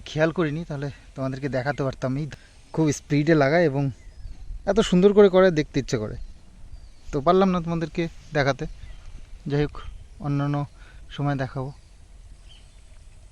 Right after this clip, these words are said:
ওই যে, ওই দেখো,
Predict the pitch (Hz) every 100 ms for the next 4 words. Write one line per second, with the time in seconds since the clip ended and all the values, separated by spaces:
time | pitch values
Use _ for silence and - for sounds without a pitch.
0 | - - - - - - - - 196 143
1 | 127 147 - - - - - - - -
2 | - - - - - 147 147 135